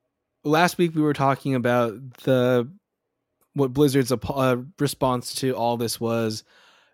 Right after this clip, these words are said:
uh, that they had stated that while they, they do feel like they might have reacted a little bit harshly and did backpedal on their response to Blitzchung and his punishment, the official statement was that regardless of what his sentiment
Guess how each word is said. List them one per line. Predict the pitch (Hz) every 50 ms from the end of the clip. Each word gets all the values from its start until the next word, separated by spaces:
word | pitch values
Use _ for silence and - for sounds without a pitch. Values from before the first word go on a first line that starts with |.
| _ -
uh, | 98 104 107 110
that | 113 120 123 117 -
they | 131 117
had | 101 123 113 120 117 -
stated | - - - 123 113 110 110 110 101 101
that | 107 107 110 107 104 104 - _ _ _
while | - 127 139 135 131 131 131 131
they, | 123 120 139 135 127 123 127 127
they | 135 131 131 127
do | 117 117 120 127 135
feel | 127 - - - 127 123 123 123 120
like | 117 117 117 113 113 110 107 - - - - _ _ -
they | 131 131 131
might | 123 123 117 117
have | 120 117 120
reacted | 120 120 117 120 117 - 123
a | 117
little | 117 117 117
bit | 101 92 -
harshly | - - 151 160 147 - - 156 143 113
and | 113 110
did | 104 113 117 113 98
backpedal | - - 101 107 110 - - - 139 139 139 139 147 151 - _ -
on | 95 107 107 110 113 113 110
their | 104 110 110 110 110
response | 107 110 110 - - - 113 113 113 110 - -
to | - 113 110 107
Blitzchung | 98 95 - 107 117 110 - - - - 127 123 123 127 131 -
and | 104 110 110 107
his | 101 110 -
punishment, | - - 127 135 127 - - 143 131 131 131 - _ _ _ _ -
the | 151 160
official | 160 170 180 - 190 165
statement | 139 - 131 135 135 135 135
was | 120 123 120 120 117 117 - - _ _ _ _ _ _ _ _ _ _
that | 127 123 120 117 113 113 110 107 - - _ _ _ _ _ _ _ _ _ _ _ _ _ _ _ _ -
regardless | 143 143 139 127 131 127 127 143 147 147 156 135 - -
of | 135 120 117 117
what | 123 127 123 123
his | - - 127 120 -
sentiment | - - 117 120 117 - 127 120 120 117 107 -